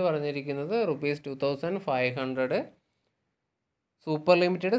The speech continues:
സെൻഡ് ചെയ്തിട്ടുണ്ട്, പക്ഷേ ക്ലീൻ ലിമിറ്റഡിൽ റീച്ച് ചെയ്തിട്ടില്ല. So, അവിടെ ടു തൗസൻഡ് ഫൈവ് ഹൺഡ്രഡ് cash in transit ആണ്. So, അങ്ങനെ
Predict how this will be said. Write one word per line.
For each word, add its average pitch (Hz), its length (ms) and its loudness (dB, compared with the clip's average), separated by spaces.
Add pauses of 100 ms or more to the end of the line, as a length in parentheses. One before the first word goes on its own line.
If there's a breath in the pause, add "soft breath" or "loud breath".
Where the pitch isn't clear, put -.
സെൻഡ് 196 320 0
ചെയ്തിട്ടുണ്ട്, 147 440 0 (100)
പക്ഷേ 131 200 -4 (100)
ക്ലീൻ 135 280 -2
ലിമിറ്റഡിൽ 131 560 0 (300)
റീച്ച് 143 440 -2
ചെയ്തിട്ടില്ല. 127 460 -2 (120)
So, 160 60 -4 (100)
അവിടെ 190 180 0 (200)
ടു 151 60 -8 (100)
തൗസൻഡ് 175 380 0
ഫൈവ് 143 240 4
ഹൺഡ്രഡ് 147 300 -6 (100)
cash 135 400 -6
in 214 140 -2
transit 156 580 0
ആണ്. 120 220 -2
So, 156 40 -2 (120)
അങ്ങനെ 151 240 0